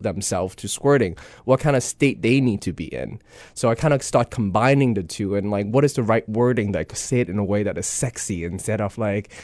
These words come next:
"Hey, just pee a little faster." <laughs> But I also try different words.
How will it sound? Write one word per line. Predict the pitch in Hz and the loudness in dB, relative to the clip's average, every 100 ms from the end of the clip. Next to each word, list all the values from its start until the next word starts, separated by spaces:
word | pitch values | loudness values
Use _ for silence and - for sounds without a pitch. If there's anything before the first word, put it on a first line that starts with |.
| - | -8
"Hey, | - 120 110 | -2 0 0
just | 110 - | -4 -4
pee | 127 | -2
a | 107 | 2
little | 110 104 | 2 2
faster." | - 101 - - 95 - - | 2 2 2 0 -6 -6 -2
<laughs> | 214 - - - 226 196 208 - - 208 196 - - | -2 2 2 2 2 2 2 0 -2 -4 -8 -4 4
But | 165 - | 4 6
I | |
also | 156 160 175 | 6 6 4
try | - 151 | 4 4
different | 143 139 120 123 | 4 4 4 6
words. | 185 135 | 8 6